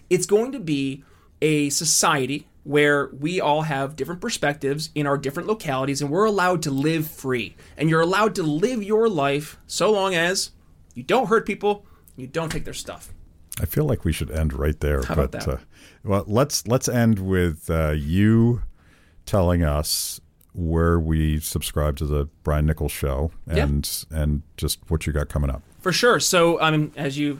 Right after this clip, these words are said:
Speaker 1: aptly said, the Brian Nichols Show, it can be found brian nichols show dot com. Um, doing three shows a week, Monday, Wednesday, Friday. And really the goal of my program not only is to show folks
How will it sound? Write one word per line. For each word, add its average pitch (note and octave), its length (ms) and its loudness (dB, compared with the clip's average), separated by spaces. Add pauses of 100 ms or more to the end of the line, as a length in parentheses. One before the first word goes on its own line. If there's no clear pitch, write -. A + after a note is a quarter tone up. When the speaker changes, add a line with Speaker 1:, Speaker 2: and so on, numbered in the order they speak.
Speaker 1:
aptly C3+ 280 -6
said, G#3+ 240 0
the D#3+ 40 -6
Brian E3 360 2
Nichols F3 200 -2
Show, D#3+ 220 4
it D#3+ 60 2
can D#3 100 -2
be D3+ 60 0
found D3+ 280 -2
brian D3+ 300 -2
nichols D3+ 240 -6
show D3 400 0 (380)
dot C#3 240 2
com. D#3 480 0
Um, C#3 380 0
doing E3 260 0
three F#3 240 -2
shows F#3+ 340 2
a E3+ 60 4
week, F3 440 -2
Monday, D#3+ 300 2
Wednesday, D#3+ 340 0
Friday. D3+ 600 -2 (360)
And D#3+ 200 2
really B3 200 2
the C#3+ 160 -2
goal F3 640 0
of C#3 100 0
my C#3+ 220 2
program C#3 580 -2
not D3+ 200 0
only D#3+ 260 -2
is C#3 220 -4
to D3 140 -4
show D#3 360 0
folks D3 480 -2